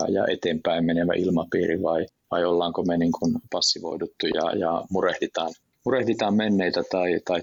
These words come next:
tämän hetken ongelmia, eli se varmaan heijastuu myös niihin kuntalaisten hyvinvointiin.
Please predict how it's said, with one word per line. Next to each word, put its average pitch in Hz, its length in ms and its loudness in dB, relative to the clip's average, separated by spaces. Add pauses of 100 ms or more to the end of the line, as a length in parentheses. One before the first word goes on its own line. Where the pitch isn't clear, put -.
tämän 90 280 -2
hetken - 360 -6 (100)
ongelmia, 85 640 0
eli - 200 -2
se - 200 -4 (100)
varmaan 90 380 -4
heijastuu 87 420 -2 (120)
myös - 180 -4
niihin - 260 -20
kuntalaisten - 600 -6 (360)
hyvinvointiin. - 640 -6